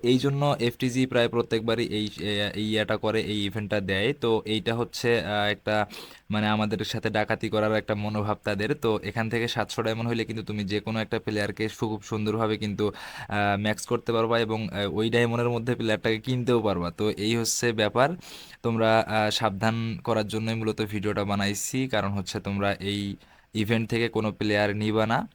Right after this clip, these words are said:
এইটা হচ্ছে মূল কথা। আর দ্বিতীয়ত কথা হচ্ছে এটা কোনো, আহ, আপডেট না, এটা হচ্ছে একটা ইভেন্ট।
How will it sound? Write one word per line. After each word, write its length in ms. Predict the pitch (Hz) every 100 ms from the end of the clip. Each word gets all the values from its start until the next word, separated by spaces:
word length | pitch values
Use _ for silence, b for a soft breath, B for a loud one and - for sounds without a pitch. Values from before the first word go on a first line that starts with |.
| B B -
এইটা 280 | 104 101 110
হচ্ছে 280 | 98 -
মূল 240 | 110 113 110
কথা। 300 | 113 120 143
আর 260 | - 110
দ্বিতীয়ত 360 | 107 117 120 120
কথা 300 | 117 120 117
হচ্ছে 280 | 113 - 113
এটা 160 | 104
কোনো, 260 | 104 110 110
আহ, 360 | 107 101 101 107
আপডেট 320 | 104 110 120
না, 120 | 131
এটা 200 | 131 101
হচ্ছে 220 | 98 -
একটা 180 | 98 98
ইভেন্ট। 560 | 80 104 104 131 180